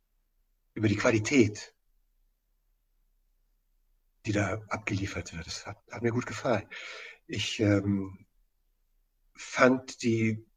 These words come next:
also die Expo-, das Expo-, das große Exposé gelesen habe, das fand ich sehr differenziert. Habe mich an manchen Stellen gefragt,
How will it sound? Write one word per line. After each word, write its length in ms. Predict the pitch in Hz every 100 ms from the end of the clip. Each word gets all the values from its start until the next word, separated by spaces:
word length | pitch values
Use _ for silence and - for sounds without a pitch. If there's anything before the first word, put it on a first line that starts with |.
| _ -
also 160 | 107
die 160 | 107 -
Expo-, 320 | - - - - - 107 -
das 180 | 113 180
Expo-, 280 | - -
das 140 | 113 -
große 280 | 120 135 127
Exposé 440 | - 117 107 113
gelesen 580 | 107 107 107 113 120 113
habe, 260 | 117 110 110 - - - - -
das 80 | -
fand 140 | 120
ich 60 | 117
sehr 120 | 123
differenziert. 920 | 110 117 113 107 - - 113 135 175 - - - - _
Habe 140 | 127 143
mich 120 | 156
an 80 | 135
manchen 260 | 135 -
Stellen 260 | - 139 135
gefragt, 360 | 123 139 131